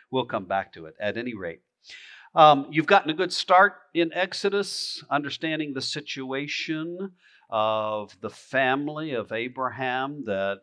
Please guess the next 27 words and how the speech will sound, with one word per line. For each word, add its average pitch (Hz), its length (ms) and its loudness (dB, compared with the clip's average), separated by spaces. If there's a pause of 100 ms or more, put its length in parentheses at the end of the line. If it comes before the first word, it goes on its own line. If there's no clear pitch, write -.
(560)
was 104 300 -10
once 120 400 2
at 107 100 -10
the 104 80 -12
top 147 420 2
of 127 300 -6 (380)
Egyptian 131 680 -6
society 151 840 2
in 135 160 -4
some 139 240 -4
sense, - 560 -4 (520)
uh, 104 420 2
and 104 200 -8
now 107 240 -2
is 113 140 -6
at 104 100 -8
the 101 60 -14
bottom 117 480 0
of 131 120 -10
Egyptian 127 600 -12
society, 123 800 -6 (500)
and 101 600 -8
how 104 680 -4 (100)
they 101 160 -6
are 98 200 -2
suffering 110 760 -6
mightily. 131 640 -6